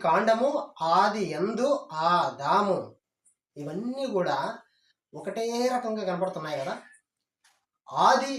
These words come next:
అంటే మొదలు, ఆది యందు అంటే మొట్టమొదటిలో, ఆదాము అంటే మొట్టమొదటి మనుషుడు. ఆది కాండం అంటే మొట్టమొదటగా first of all జరిగినటువంటి సంగతులకు సంబంధించినటువంటి అధ్యాయము.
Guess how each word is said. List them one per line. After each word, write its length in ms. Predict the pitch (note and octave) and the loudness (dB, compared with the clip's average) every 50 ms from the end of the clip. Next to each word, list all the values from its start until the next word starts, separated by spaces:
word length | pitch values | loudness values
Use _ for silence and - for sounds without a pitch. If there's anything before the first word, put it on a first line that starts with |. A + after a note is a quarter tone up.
| - - E3 | -8 -8 -8
అంటే 220 | E3+ E3+ E3+ E3+ D#3 C3+ B2 A#2+ B2 | -8 -6 -4 -4 -6 -6 -8 -12 -12
మొదలు, 320 | B2+ C3 F3 F#3 G3+ A#3 B3 B3+ - - _ _ _ _ _ _ _ _ - | -6 0 0 2 2 0 -2 -6 -10 -18 _ _ _ _ _ _ _ _ -2
ఆది 360 | D3+ E3+ F#3+ G#3+ A3+ A3+ G#3+ F#3 E3 | 2 4 4 4 4 2 0 -2 0
యందు 260 | E3+ G#3 A#3+ B3 C4 A#3+ G#3 | 0 0 2 4 6 6 6
అంటే 200 | G3 F#3 F#3+ G3 F#3 - - - | 4 2 2 0 -2 -2 -4 -8
మొట్టమొదటిలో, 720 | - - - F#3 E3+ C#3+ C#3+ D3 F3+ F3 G3+ G#3 G#3+ A#3 A#3+ A#3 - - _ _ _ _ _ _ _ _ _ | -12 -10 -8 -6 -4 -4 0 0 0 0 0 0 0 0 -2 -4 -6 -14 _ _ _ _ _ _ _ _ _
ఆదాము 560 | C#3+ D#3 F3 G3 G#3 G#3+ A3 A#3+ B3 B3+ C4 B3 | 0 4 4 6 8 8 8 8 8 6 6 6
అంటే 300 | A#3 G#3+ F3+ - G3+ F3 | 4 4 2 0 0 0
మొట్టమొదటి 580 | D3+ D3 D3 - - D3 D3 C#3 C3+ - C3+ | 0 0 -2 -4 -4 -4 -4 -4 -6 -8 -12
మనుషుడు. 640 | A#2 A2 C3 D3 D3+ D3 - - A#2+ A2 A2 G#2 _ _ _ _ _ _ _ _ _ _ _ _ _ _ _ _ _ _ _ _ _ _ _ _ _ _ _ _ _ _ _ _ _ _ _ _ _ _ _ _ _ _ _ _ _ _ _ _ _ _ _ - | -10 -8 -6 -6 -6 -6 -8 -10 -12 -14 -18 -20 _ _ _ _ _ _ _ _ _ _ _ _ _ _ _ _ _ _ _ _ _ _ _ _ _ _ _ _ _ _ _ _ _ _ _ _ _ _ _ _ _ _ _ _ _ _ _ _ _ _ _ 0
ఆది 360 | D3 E3+ G#3 B3 A#3+ - - | 2 4 6 6 4 2 2
కాండం 380 | - A3+ G#3+ A3+ A3 A3 G#3+ G#3+ | 4 4 4 6 4 4 2 2
అంటే 260 | G#3+ G#3 - A#3 A3+ | 0 0 0 -2 0
మొట్టమొదటగా 1160 | F#3+ F#3 F#3+ F#3 - - - B3 A#3+ A#3 A3+ A3 G#3 - A3+ G#3 A3 G#3+ G#3+ A3+ - - - - - _ _ _ _ _ _ _ _ _ _ - - - _ _ _ _ _ - _ - | 2 2 2 2 0 -2 -2 0 2 2 0 0 0 0 0 4 4 4 6 4 4 2 -2 -8 -16 _ _ _ _ _ _ _ _ _ _ -20 -20 -20 _ _ _ _ _ -14 _ -2
first 400 | F#3+ F#3 - - - - C4+ B3+ | -2 -2 -2 -4 0 0 0 2
of 120 | - B3 A#3+ | 6 6 6
all 160 | A#3+ A#3 F#3+ | 6 6 4
జరిగినటువంటి 540 | G#3 G3+ G3+ G#3+ G#3+ G3 F#3+ F#3+ F#3 F#3+ F#3 | 0 0 0 0 -2 0 0 0 0 0 0
సంగతులకు 540 | - G3 F#3+ G#3+ A#3 A#3 A3+ G#3+ G3+ G#3 | -2 -2 -2 0 0 -2 -2 -2 -4 -4
సంబంధించినటువంటి 680 | F#3+ G3 F3 F3 E3+ E3+ E3+ E3+ - D3+ - D#3 D3 D3+ | -4 -4 -2 -2 -2 -2 -4 -6 -8 -10 -10 -8 -6 -6
అధ్యాయము. 680 | C3+ B2+ - D3 C3+ C3 B2 C3 C#3 C3+ B2 A2 A2 | -6 -6 -4 -6 -6 -4 -6 -6 -8 -8 -10 -12 -16